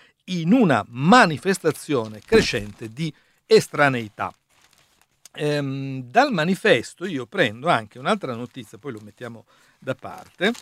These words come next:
perché è una notizia che è l'apertura addirittura del, eh, della Verità, ma che qui viene raccontata in modo diverso,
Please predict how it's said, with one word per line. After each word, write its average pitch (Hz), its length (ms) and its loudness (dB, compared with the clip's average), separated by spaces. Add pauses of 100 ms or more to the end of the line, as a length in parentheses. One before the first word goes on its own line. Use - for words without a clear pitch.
(580)
perché 185 800 2 (680)
è 233 140 4
una 175 100 4
notizia 196 460 -2
che 143 380 0 (300)
è - 100 -6
l'apertura 190 580 4
addirittura 147 560 2
del, 139 560 0 (920)
eh, 127 640 -8
della 143 200 6
Verità, 120 500 0 (500)
ma 208 140 4
che 240 140 0
qui 233 100 -4
viene 180 200 4
raccontata 160 440 4
in 151 80 0
modo 139 240 2
diverso, 110 720 -4